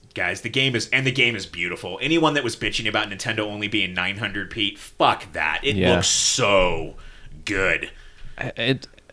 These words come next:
Speaker 2: maybe it's their art style or, like,
Speaker 1: It's definitely the art
Speaker 2: I,
Speaker 1: style.
Speaker 2: I was gonna say how they do it. Like, it, it looks so clean. It's, uh, a-, a-, and that does make sense. It's large,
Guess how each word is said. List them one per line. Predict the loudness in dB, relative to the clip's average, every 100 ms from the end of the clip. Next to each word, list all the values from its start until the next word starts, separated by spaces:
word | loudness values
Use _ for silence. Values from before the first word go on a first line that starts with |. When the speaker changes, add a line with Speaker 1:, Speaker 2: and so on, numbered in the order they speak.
| -20 -18 -16 -6
Speaker 2:
maybe | 6 8 10 6
it's | 4 4
their | 6 6 8
art | 8 8 6
style | 2 4 6 6 6 8
or, | 8 6
like, | 4 2 0 -4
Speaker 1:
It's | -4 0
definitely | 0 0 -2 -4 -4
the | -4
art | -4 -4
Speaker 2:
I, | -2
Speaker 1:
style. | 0 2 6
Speaker 2:
I |
was | 6
gonna | 6 4
say | 6
how | 8 10
they | 8
do | 8 8 10
it. | 8
Like, | 6 4 2
it, | 0 0 -2 -12 _
it | -4 -2
looks | 4 4 4
so | 2 8 10 10
clean. | 4 0 2 4 4 2
It's, | 0 2
uh, | 4 4 0 -4 -20 0
a-, | 2
a-, | 4 2 4
and | 6 10
that | 10
does | 10 8
make | 8
sense. | 8 6
It's | 4 2
large, | 8 10 10 6 2